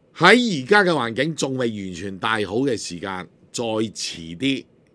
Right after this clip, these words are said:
其實係應該係有利啲嘅。下，咁啊，起碼一樣嘢，阿里巴巴就一定唔等錢使嘅。啊，呢個我諗大家睇個報表，財務報表已經知道㗎啦。下，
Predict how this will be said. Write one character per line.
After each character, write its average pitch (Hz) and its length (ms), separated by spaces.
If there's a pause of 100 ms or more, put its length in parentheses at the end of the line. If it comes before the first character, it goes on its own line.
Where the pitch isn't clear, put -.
(120)
其 90 160
實 87 220 (300)
係 104 100
應 139 320
該 139 100
係 123 120
有 85 320
利 82 280 (120)
啲 85 320
嘅。 65 40 (400)
下， 90 260 (300)
咁 190 200
啊， 131 480
起 156 200
碼 190 220
一 202 40 (120)
樣 131 120
嘢， 113 220 (100)
阿 143 160
里 139 120
巴 147 160
巴 139 220
就 117 120
一 117 220
定 87 220
唔 80 40
等 92 220
錢 92 200
使 85 120
嘅。 78 260 (460)
啊， 90 180
呢 180 240
個 123 260 (200)
我 127 160
諗 143 200 (220)
大 113 180
家 147 240
睇 120 280
個 127 100
報 113 320
表， 101 200
財 90 220
務 92 140
報 101 140
表 95 180
已 98 220
經 101 240
知 98 240
道 85 100
㗎 71 180
啦。 60 140 (420)
下， 76 200